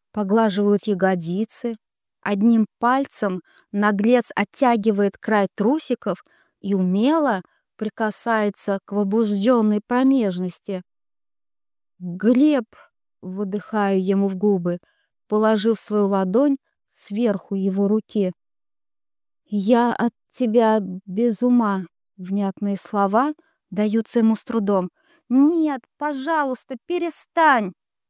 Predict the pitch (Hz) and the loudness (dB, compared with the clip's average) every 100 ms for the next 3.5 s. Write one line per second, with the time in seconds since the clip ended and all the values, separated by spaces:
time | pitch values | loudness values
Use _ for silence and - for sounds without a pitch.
0 | _ _ _ _ - - 185 190 196 208 | _ _ _ _ -16 -12 -6 -2 0 0
1 | - 262 226 247 220 240 262 254 247 - | 0 0 4 4 4 2 4 2 0 0
2 | 294 269 220 226 - _ _ _ _ - | 2 2 2 -2 -6 _ _ _ _ -8
3 | 240 247 - 240 220 | -4 -4 -6 -4 -4